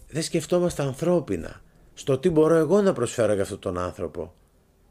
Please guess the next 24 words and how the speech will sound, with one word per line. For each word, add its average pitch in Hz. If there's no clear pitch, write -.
Ε, 185
να 196
του 202
πάω 214
ένα 202
πιάτο 196
φαγητό, 156
να 120
το 123
ρωτήσω 143
τι 151
κάνει. 120
Αυτοί 85
δεν 143
έχουν, 147
εμείς 131
θεωρούμε 151
ότι 123
ποτέ 143
δεν 151
έχουν 147
ανάγκη 139
για 143
τίποτα. 95